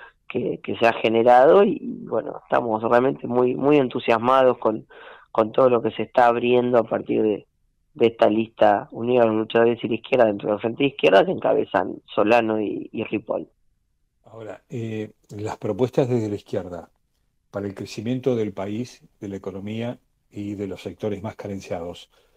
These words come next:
Speaker 2: es a partir también de los recursos naturales, ¿no es cierto? ¿Cómo deberían explotarse los recursos naturales? El litio,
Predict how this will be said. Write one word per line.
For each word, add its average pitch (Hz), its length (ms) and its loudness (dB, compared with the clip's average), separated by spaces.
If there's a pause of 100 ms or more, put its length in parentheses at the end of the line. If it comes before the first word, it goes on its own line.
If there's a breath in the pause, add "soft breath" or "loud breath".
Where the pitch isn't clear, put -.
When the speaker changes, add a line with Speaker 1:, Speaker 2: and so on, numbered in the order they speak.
(360)
Speaker 2:
es 98 240 -4
a 117 80 0
partir 104 260 -4
también 101 260 -10
de 104 100 -8
los 92 120 -16
recursos 92 400 -16
naturales, 120 440 -2
¿no 95 100 -16
es 95 80 -20
cierto? 123 260 -10
¿Cómo 120 220 -10
deberían 110 360 -8
explotarse 104 480 -10
los 101 140 -12
recursos 104 400 -14
naturales? 92 640 -16 (100)
El 98 180 -14
litio, 104 540 -8